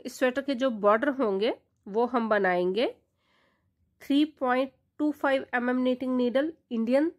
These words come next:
दस नंबर की सिलाई पे सारे बॉर्डर, अगला हिस्सा, पिछला हिस्सा, गले का बॉर्डर और हमारी दोनों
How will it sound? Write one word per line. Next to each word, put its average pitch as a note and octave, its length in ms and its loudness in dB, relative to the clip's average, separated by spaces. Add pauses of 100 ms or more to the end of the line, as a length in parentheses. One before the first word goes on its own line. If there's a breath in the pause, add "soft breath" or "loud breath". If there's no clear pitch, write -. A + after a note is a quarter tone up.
(100)
दस A3+ 340 -2
नंबर G#3+ 240 -2
की G#3 140 -8
सिलाई E3 300 -6
पे - 240 -16
सारे A#3 460 0
बॉर्डर, E3+ 480 -4
अगला G3+ 240 -4
हिस्सा, B3 400 -6
पिछला A#3+ 380 -6
हिस्सा, A#3 460 -4 (540)
गले G#3 200 2
का B3+ 160 2
बॉर्डर A3+ 440 0 (220)
और G#3 580 2
हमारी G#3 340 0
दोनों G#3 280 -2